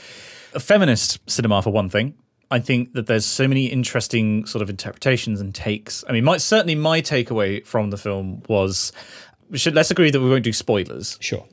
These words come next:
Speaker 1: But I think by the end of the film, if you imagine that the genders were totally inverted in Barbie Land, that we were somewhere like the nineteen sixties, or at least that was what I took away from it.
Speaker 2: Mm-hmm.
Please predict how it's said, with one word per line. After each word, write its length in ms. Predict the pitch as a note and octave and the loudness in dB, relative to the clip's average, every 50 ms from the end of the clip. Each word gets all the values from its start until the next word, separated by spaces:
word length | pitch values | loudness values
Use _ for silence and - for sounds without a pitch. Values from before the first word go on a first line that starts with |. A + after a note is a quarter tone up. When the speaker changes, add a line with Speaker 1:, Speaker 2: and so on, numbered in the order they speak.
| _ | _
Speaker 1:
But 380 | _ A2+ G2+ F2+ - - - - - - - - - _ _ _ | _ 0 0 0 -2 -6 -8 -8 -8 -16 -20 -20 -20 _ _ _
I 80 | - A#2+ | -4 -2
think 220 | A#2+ - D#3+ D#3+ | 0 0 -4 0
by 120 | - C3 B2+ | 2 2 4
the 180 | B2 C3+ C#3+ | 4 2 2
end 260 | - C#3 C#3 D3+ D3 C3+ | 2 0 0 2 0 -2
of 100 | B2+ - | -2 -4
the 80 | A#2+ | -6
film, 600 | - - - B2 A2 G2 D#2 C#2+ E2 E2+ F#2 G2+ - - - - - _ _ _ _ _ | -8 0 2 2 2 2 -2 -4 -6 -6 -8 -8 -10 -16 -20 -20 -20 _ _ _ _ _
if 140 | - C3 - | -8 -2 2
you 100 | C#3+ D#3 | 2 4
imagine 600 | D#3 D3 C#3+ D3 D3+ D#3+ D3+ - D#3+ D#3 C#3 C3 | 4 4 4 4 2 2 2 0 -2 -2 -2 -2
that 220 | A#2 B2+ - - | -2 -2 -2 0
the 320 | B2 A#2+ A2+ A2+ A2 A2+ A2 - | 0 0 2 2 0 0 -2 -4
genders 680 | A#2 - B2 A#2+ B2 B2 A#2+ A2 G#2+ G#2 G2 G2 - - _ | -2 2 2 2 4 2 2 0 0 -2 -2 -4 -8 -10 _
were 500 | - G#2+ A2 A2 G#2+ G#2 G2+ G2+ G2 - - | -2 0 2 4 4 4 4 2 2 0 -4
totally 360 | - - C3 A#2+ - - A2+ | -4 -2 -2 -2 0 0 -2
inverted 680 | G#2 G2 F#2+ F2+ G#2+ G#2+ A2 G#2+ - D3+ F#3+ - - - _ _ _ _ | 0 -2 0 0 2 2 2 2 0 -2 -2 -2 -6 -14 _ _ _ _
in 160 | B2 A#2 A2+ | -2 -2 2
Barbie 280 | A2+ A#2 A2+ A#2 A#2+ B2+ | 2 2 2 4 2 2
Land, 320 | B2+ B2+ C3+ E3 F#3 - - - - - - - | 2 2 2 0 -2 -6 -8 -18 -20 -20 -16 -10
that 220 | - A2 A#2+ - - | 0 0 0 0 2
we 100 | B2+ A#2+ | 0 2
were 120 | A#2 A#2 | 2 2
somewhere 440 | - - - C3 C3 B2 B2 B2 - | 2 2 2 2 4 4 4 4 4
like 200 | - A2+ A2+ A2 | 2 0 0 0
the 80 | - A2+ | 0 0
nineteen 440 | G#2+ A#2 A#2 A2+ G#2+ - A#2+ A2 G#2+ | 0 2 2 0 0 -2 -2 -2 -2
sixties, 640 | G#2 - - A#2 - - - - F2+ D2+ C#2+ D2+ - | -2 -4 -6 -6 -6 -8 -8 -8 -8 -10 -10 -10 -6
or 60 | - C3+ | -2 0
at 40 | |
least 140 | C#3+ C#3+ C3+ | 0 2 2
that 120 | - E3+ C3 | 2 2 2
was 120 | D#3 B2+ | 2 2
what 100 | C#3 C3+ | 4 4
I 80 | C3 B2 | 4 4
took 220 | A2 - G#2+ - | 2 -2 -8 -4
away 160 | A2 G#2+ G2 | -2 -2 -2
from 220 | F#2 - F#2 E2+ D2 | -2 -4 -8 -8 -8
it. 100 | - _ - | -12 _ 0
Speaker 2:
Mm-hmm. 280 | D3 C#3 B2 A#2 A2+ | 0 2 2 2 -2